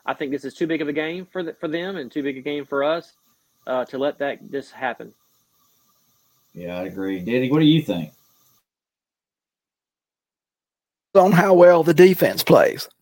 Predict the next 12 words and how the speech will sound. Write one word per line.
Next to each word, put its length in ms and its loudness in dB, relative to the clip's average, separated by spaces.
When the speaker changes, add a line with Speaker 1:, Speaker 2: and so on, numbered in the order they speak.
Speaker 3:
I 140 4
think 220 2
the 200 6
offense 300 -2
is 100 2
gonna 240 6
do 180 8
fine. 540 2
They're 220 2
gonna 200 4
score 560 2
forty 460 2